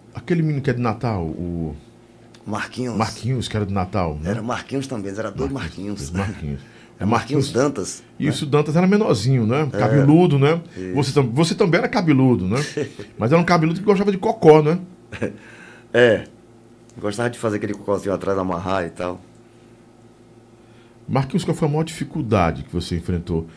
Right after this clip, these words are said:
Speaker 1: a-, antes do acidente? Antes, antes desse trágico acidente, que nós vamos falar ainda sobre isso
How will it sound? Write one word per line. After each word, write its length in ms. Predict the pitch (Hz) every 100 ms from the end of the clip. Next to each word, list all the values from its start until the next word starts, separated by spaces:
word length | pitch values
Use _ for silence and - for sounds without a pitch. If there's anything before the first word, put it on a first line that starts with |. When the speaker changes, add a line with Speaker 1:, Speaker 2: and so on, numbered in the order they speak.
| - - - -
Speaker 1:
a-, 160 | 107 -
antes 220 | 156 202
do 80 | -
acidente? 640 | 170 165 95 69 67 - - - - - 92
Antes, 180 | 107
antes 200 | 92 117
desse 200 | 110 -
trágico 320 | - 101 101 98
acidente, 440 | - 73 78 82
que 60 | 82
nós 80 | 78
vamos 160 | 82
falar 160 | 80 78
ainda 160 | 69 58
sobre 300 | 57 - 65
isso 260 | 67 80